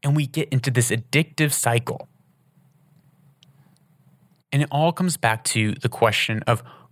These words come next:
what are we beholding? You know, I, I used to think, and sometimes I still do, that's like, well, wh-, what we think about the, the creation of the world, what we think about our origin, what we think about our value, who we are, who we're created to be,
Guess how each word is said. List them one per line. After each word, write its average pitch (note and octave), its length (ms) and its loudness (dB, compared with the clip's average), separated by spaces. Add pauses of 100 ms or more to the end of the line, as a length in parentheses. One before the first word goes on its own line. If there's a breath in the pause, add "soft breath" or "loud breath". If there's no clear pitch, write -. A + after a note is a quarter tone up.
(120)
what D3+ 460 0 (400)
are C#3 280 0
we A2+ 500 -2 (120)
beholding? - 600 0 (1040)
You C3+ 80 2
know, D3 80 4
I, A#2+ 120 -8 (120)
I C#3+ 40 2
used D3+ 300 0
to B2 80 -2
think, B2+ 420 0 (440 loud breath)
and A#2+ 100 2
sometimes C#3 380 2
I B2 40 0
still C#3 240 -2
do, B2 280 2
that's G#2+ 180 -2
like, A#2 160 0
well, C3 240 2
wh-, D3 200 -2
what E3+ 240 2
we F3+ 140 -2
think E3 300 0
about A#2+ 480 0 (680 loud breath)
the, B2 140 0 (240)
the B2 80 0
creation A#2+ 640 0
of G#2+ 80 0
the G2+ 100 -2
world, F2+ 340 -4
what E3+ 140 4
we G3 80 2
think D#3 240 -2
about B2 280 0
our A#2+ 220 0
origin, B2+ 460 0
what D#3+ 140 0
we F#3 120 0
think E3+ 180 -2
about C3 280 2
our A#2 160 0
value, A2+ 640 0
who F#3 240 0
we C#3 160 0
are, A#2 360 2
who - 140 -8
we're E3 200 -2
created B2 460 -2
to A2 80 -4
be, A#2+ 380 0